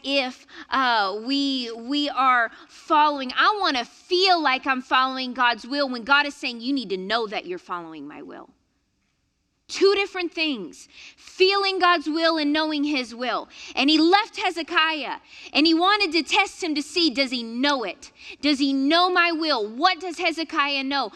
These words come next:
When I'm not there and my presence isn't tangible, will he still obey me? Will he still follow my will? And this is oftentimes where we find ourselves,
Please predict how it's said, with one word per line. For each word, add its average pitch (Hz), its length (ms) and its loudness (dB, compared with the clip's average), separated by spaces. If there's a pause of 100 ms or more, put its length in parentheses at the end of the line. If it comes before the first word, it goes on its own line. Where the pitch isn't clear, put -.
(220)
When 320 260 2
I'm 302 260 0
not 359 280 0 (180)
there 294 480 0 (180)
and 285 160 4
my 302 140 4
presence 349 580 -4
isn't 285 340 -4
tangible, 294 680 0 (220)
will 349 200 4
he 359 160 4
still 381 460 0 (100)
obey 311 300 0
me? 240 300 -6 (240)
Will 349 160 4
he 339 120 4
still 392 460 0
follow 320 400 -2
my 262 240 0
will? 196 400 -8 (400)
And - 180 4
this 381 220 0
is 349 160 2 (100)
oftentimes 320 840 0 (200)
where 302 220 4
we 320 180 6
find 349 380 2
ourselves, 254 640 -2